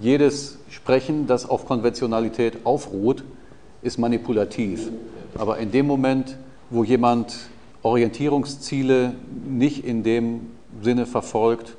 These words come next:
dass er eigene Vorstellungen kommunizieren will oder dass er die Aufmerksamkeit von anderen Leuten, äh, auf etwas richten will, was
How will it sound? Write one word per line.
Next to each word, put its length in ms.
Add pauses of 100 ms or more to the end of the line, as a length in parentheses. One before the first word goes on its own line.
(360)
dass 180
er 360 (280)
eigene 680 (360)
Vorstellungen 920 (260)
kommunizieren 800
will 280
oder 300
dass 220
er 300 (480)
die 80 (100)
Aufmerksamkeit 680
von 160
anderen 280
Leuten, 380 (320)
äh, 160 (160)
auf 160
etwas 300
richten 300
will, 140
was 300